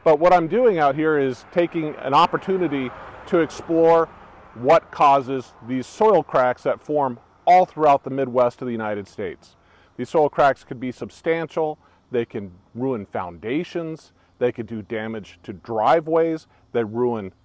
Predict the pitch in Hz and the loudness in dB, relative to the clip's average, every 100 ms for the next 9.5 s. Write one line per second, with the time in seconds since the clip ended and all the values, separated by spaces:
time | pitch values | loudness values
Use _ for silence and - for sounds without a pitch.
0 | _ _ - 117 110 101 107 156 156 156 | _ _ -6 -6 -6 -8 0 2 2 0
1 | 120 101 98 101 87 - 160 160 151 151 | -4 -10 -10 -10 -10 -2 2 2 2 0
2 | 151 - _ _ _ _ 135 147 135 147 | -2 -8 _ _ _ _ 0 0 2 0
3 | 160 143 127 147 156 101 62 _ _ _ | 0 -2 -6 -4 -6 -10 -14 _ _ _
4 | _ _ _ 120 120 127 180 202 175 - | _ _ _ -8 -2 0 2 0 -2 0
5 | 196 185 165 139 131 156 156 135 135 220 | 0 2 2 2 0 -2 -4 -8 -6 -4
6 | 143 147 226 196 - 294 151 127 127 _ | -2 2 2 0 -2 -2 -2 -6 -6 _
7 | _ 151 - 185 175 - 175 - 113 107 | _ -6 0 0 -2 -2 -2 -4 -8 -10
8 | 110 143 196 220 175 180 - 185 165 - | -2 2 4 2 0 -6 -6 -6 -6 -2
9 | 208 247 147 107 107 | 4 6 6 2 -6